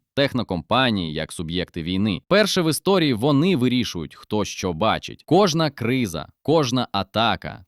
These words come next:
це новий шматочок пазла. І картина, що вимальовується, не про хаос,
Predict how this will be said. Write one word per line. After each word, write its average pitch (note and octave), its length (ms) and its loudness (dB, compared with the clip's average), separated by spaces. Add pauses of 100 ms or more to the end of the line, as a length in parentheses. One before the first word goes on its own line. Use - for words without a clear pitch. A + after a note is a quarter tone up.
це A#2 200 0
новий F#2+ 380 -2
шматочок - 600 -4
пазла. G2+ 540 -2 (280)
І F#3 120 2
картина, D#3 760 0
що - 240 -4
вимальовується, F#2+ 880 -2
не F2+ 200 -4
про F#2 220 -6
хаос, G2 580 0